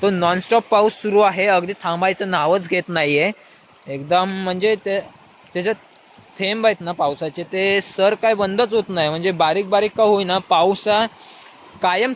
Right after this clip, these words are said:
चालूच आहे. तर बघतोय आपण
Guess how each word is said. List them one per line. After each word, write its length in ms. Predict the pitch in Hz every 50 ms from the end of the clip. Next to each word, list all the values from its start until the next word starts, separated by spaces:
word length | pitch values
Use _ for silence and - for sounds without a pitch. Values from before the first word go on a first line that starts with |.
| -
चालूच 360 | 247 202 202 233 262 240 - 233
आहे. 440 | 202 165 160 170 196 - - - - - _ - _ - - - - _ _ _ - - - - - - - - - - 160
तर 500 | 160 170 170 175 175 175 175 180 180 180 180 - - - - - - - - - - - - - - -
बघतोय 340 | 139 143 135 - - 180 180
आपण 360 | 175 160 - 180 175 190